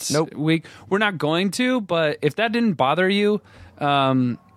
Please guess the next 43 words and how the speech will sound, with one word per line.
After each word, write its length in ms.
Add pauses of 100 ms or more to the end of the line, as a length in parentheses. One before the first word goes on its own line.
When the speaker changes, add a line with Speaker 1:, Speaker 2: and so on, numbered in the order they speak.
(120)
Speaker 2:
you're, 340
you're 280
saints. 500
You're 100
just 220
truly 300
saints 380
because 600
Speaker 1:
You're 140
Speaker 2:
I, 60
Speaker 1:
human. 300 (240)
Speaker 2:
I, 400
when 200
I 140
decide 500
I 80
do 280
wanna 220
listen 280
to 60
a 40
podcast, 640
I 160
don't 300
mind 320
that 100
it 160 (680)
goes 280
long, 440
and 100
I 80
forget 540
that 240
I 320
fit 340
into 300
such 240
a 80
small 400
margin 340
of 100
people. 540
Speaker 1:
Mm-hmm. 240